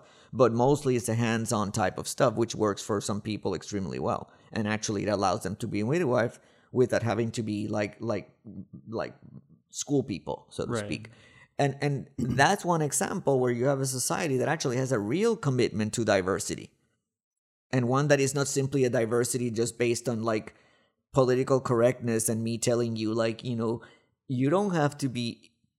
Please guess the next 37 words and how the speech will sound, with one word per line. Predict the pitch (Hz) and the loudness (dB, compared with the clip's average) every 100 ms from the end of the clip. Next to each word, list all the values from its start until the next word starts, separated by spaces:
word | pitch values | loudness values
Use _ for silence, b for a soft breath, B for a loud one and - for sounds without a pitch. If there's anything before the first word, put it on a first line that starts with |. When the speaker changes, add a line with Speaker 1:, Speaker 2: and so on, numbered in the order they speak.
| _ - | _ -2
Speaker 1:
into | 135 123 131 | 0 2 0
theory | - 120 127 135 117 117 117 | -2 -2 0 2 2 0 -2
without, | 92 110 117 110 - | -2 -2 0 0 0
you | 131 | 0
know, | 117 110 | 2 0
eh, | 104 120 101 | 0 -2 -2
you | 117 117 | -2 -2
can | 135 139 | -2 0
still | 151 135 | 0 0
be | 135 | 2
a | 127 | 0
cool | - 131 | 2 0
human | 127 131 120 | 2 0 0
being | 104 117 123 123 | -4 0 2 4
or | 113 104 | 2 0
whatever. | 110 107 104 92 101 | 2 2 2 0 0
You, | 107 - | -2 -2
it's | 127 151 | -4 0
not | 160 156 | 2 4
one | 160 151 | 2 4
that | 143 | 2
is | 127 123 | 2 0
based | 123 123 - | 4 4 2
on | 131 | -2
simply | - 123 127 120 | 0 -2 0 -2
this, | 110 117 - b b b b b - | 0 -2 -4 b b b b b -6
this | 135 139 - - | 0 2 2 0
tokens | 139 151 147 123 120 | 4 4 4 0 2
of | 117 | 4
acknowledgement | 110 90 123 139 101 - 98 101 | 4 4 4 4 2 -2 -4 -2
and | 104 | -2
recognition, | 104 92 90 143 143 - - - _ _ _ - | -2 -2 -4 -4 -2 -2 -6 -14 _ _ _ -12
but | 107 131 120 | 4 4 6
it's | 113 | 2
more | 127 131 131 | 2 2 4
like, | 120 117 - - | 4 2 -6 -4
no, | 170 160 - | 2 2 2